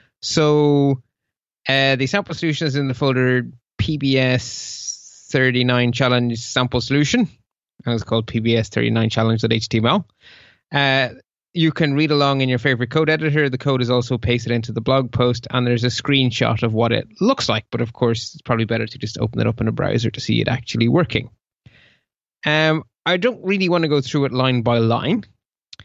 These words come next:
but I do just want to pick out a few things that I think are worth discussing. So the first thing is, in the real world, when you're dealing with something bigger than just what's your username and password, it's good practice to group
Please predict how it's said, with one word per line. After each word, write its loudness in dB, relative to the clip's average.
but 4
I 4
do 0
just 0
want 0
to 0
pick 0
out 2
a 0
few 0
things 0
that 2
I 4
think -2
are 2
worth 0
discussing. -4
So 0
the -2
first -2
thing 0
is, 0
in 2
the 2
real 2
world, 2
when 0
you're 2
dealing 0
with 0
something -2
bigger 2
than 2
just 0
what's -2
your 0
username 2
and -4
password, -2
it's -2
good 0
practice 0
to -2
group 0